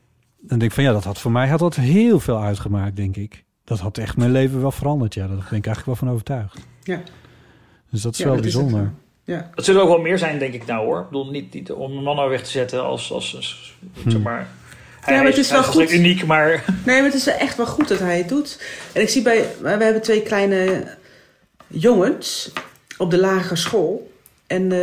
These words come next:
Speaker 2: de, ik bedoel, het ligt natuurlijk aan de keuze van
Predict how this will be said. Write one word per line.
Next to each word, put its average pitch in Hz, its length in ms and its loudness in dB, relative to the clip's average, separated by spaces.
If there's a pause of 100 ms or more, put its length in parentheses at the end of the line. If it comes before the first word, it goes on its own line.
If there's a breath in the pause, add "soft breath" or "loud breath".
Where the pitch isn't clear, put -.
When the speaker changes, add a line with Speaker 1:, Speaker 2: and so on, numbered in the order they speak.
(340)
Speaker 2:
de, 151 80 -2
ik 147 80 -2
bedoel, 165 320 2
het - 120 -12
ligt 190 120 2
natuurlijk - 420 -4
aan 170 120 0
de 170 120 0
keuze 196 400 4
van 170 360 -2